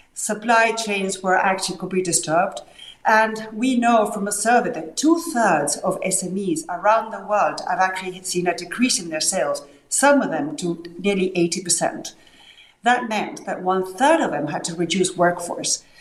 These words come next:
which actually ends up in unemployment across the board. In ca-, in case of women, this is even worse. You know, women that actually, they have to have their own business to be able to survive.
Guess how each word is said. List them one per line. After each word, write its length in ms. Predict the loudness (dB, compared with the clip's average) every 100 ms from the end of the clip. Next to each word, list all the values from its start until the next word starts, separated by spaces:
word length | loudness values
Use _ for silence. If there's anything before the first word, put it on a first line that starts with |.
| -12
which 180 | -4 0
actually 340 | 0 -2 -6 -2
ends 300 | -2 0 2
up 280 | 0 0
in 140 | -2 2
unemployment 760 | 2 2 2 4 4 4 4 2
across 440 | 0 0 -4 -4
the 100 | -4
board. 300 | -8 -8 -8 -12 -18 -20 -18 -18 -20 _ _
In 100 | -10
ca-, 240 | 0 2 2
in 120 | -2
case 220 | -2 0
of 120 | 0
women, 440 | 2 0 0 -6 -10 -14 -20 -20 _ _
this 180 | 0 2
is 120 | 2
even 280 | 4 4 4
worse. 380 | 6 6 4 0
You 80 | 0
know, 100 | 2
women 420 | 2 2 2 2
that 100 | 4
actually, 640 | 4 2 -2 -2 -2 -6 -6
they 140 | 0 2
have 340 | 2 0 -2
to 220 | -6 -4
have 240 | 0 0 0
their 100 | -6
own 160 | -2
business 460 | 2 2 2 -2 -4
to 100 | -4
be 160 | -6
able 160 | -6 -6
to 120 | -4
survive. 600 | -4 -2 2 2 0 -6